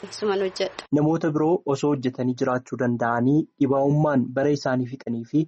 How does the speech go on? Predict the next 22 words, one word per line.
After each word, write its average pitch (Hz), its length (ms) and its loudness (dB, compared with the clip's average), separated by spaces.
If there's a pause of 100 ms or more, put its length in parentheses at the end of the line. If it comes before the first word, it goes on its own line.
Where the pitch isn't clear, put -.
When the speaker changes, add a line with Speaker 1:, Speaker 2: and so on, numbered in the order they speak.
(100)
Speaker 2:
namoota 151 460 2
miidhama 135 420 2
qaamaa 131 360 0
qabaniifis 123 680 -2 (100)
ergaan 131 460 0
qabaa 127 280 -2
jetti 143 260 -4
Tsigeen. 123 400 -2
Speaker 1:
Caallisaa 294 720 2 (280)
kutannoo, 277 500 0 (260)
kutannoo 208 420 0
abbaatti. - 540 -8 (200)
Qaama 330 340 4
miidhamuun 269 520 2
barumsa 226 400 2
irraas 240 300 0
nama 233 240 2
nanqisu, 233 480 -2 (240)
hojii 240 320 0
irraas 240 320 2
nama 233 200 2
nanqisu 233 480 0